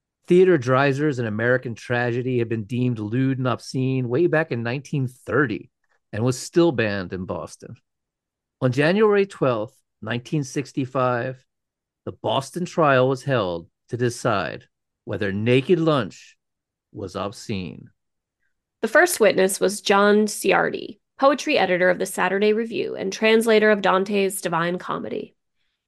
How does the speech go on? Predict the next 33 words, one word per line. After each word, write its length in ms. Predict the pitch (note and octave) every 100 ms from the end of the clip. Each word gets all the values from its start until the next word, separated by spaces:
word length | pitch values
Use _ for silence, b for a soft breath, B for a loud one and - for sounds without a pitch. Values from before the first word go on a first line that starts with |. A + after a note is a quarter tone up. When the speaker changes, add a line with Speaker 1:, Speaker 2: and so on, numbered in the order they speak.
| _
Speaker 2:
He 120 | B3
compared 440 | C4+ B3+ D4 E4+
Naked 320 | A3 F3 F3+
Lunch 360 | E3+ - - -
to 200 | - B3+
the 100 | A3+
Divine 380 | - F#3 - -
Comedy, 480 | - - - - - b b b
saying 280 | - C4+ B3+
how 140 | A#3+
Dante 400 | G#3+ G#3 G#3+ A3+
used 400 | G#3+ G3+ G3+ G3
profanity 600 | - G#3 G#3 C4 A3+ F3+
throughout 460 | F3+ - G#3 G3+ F#3+
it 200 | - - _ _ _ -
and 100 | B3+
had 180 | C4+
a 40 | C4+
commander 480 | C#4 C4 A3 G#3+ A3
playing 260 | A3+ G#3
the 80 | A3
trumpet 500 | A3+ A#3 G3 E3+ F#3+
with 200 | F3+ E3+
his 240 | - A3
rectum, 540 | D4+ D#4+ - C#3+ - - _ _ _ _
much 240 | C4+ - -
like 220 | F3+ -
the 80 | A3
talking 400 | F3 F3 F#3+ F#3
asshole 480 | D#3 - - E3
in 120 | F3+ F#3+
Naked 300 | F3 - -
Lunch. 640 | - - - - - -